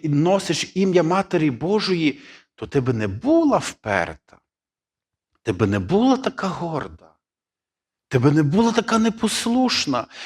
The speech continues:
Бо якщо ти носиш ім'я Матері Божої, ти мала би бути хоч трішки подібна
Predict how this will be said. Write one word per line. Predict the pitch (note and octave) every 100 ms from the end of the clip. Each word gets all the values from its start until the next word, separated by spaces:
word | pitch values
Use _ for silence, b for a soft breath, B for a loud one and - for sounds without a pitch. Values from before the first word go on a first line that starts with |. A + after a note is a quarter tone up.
| B
Бо | G#2+
якщо | C#3 C#3+ - A3
ти | -
носиш | G3 G#3+ B3 - G3+ - -
ім'я | G#3 G#3+ E3+ C#3+
Матері | C3 F3 F3 C3+ A#2+
Божої, | F#2+ A#2+ E3 F3 F3 F3 B B _
ти | G2+
мала | A#2 A#2+ A2+
би | A2
бути | A2+ A#2+ A2 b b
хоч | - G#2+ -
трішки | - F#3+ A3+ - -
подібна | B2+ A2 G2+ G2+ F#2+ G2+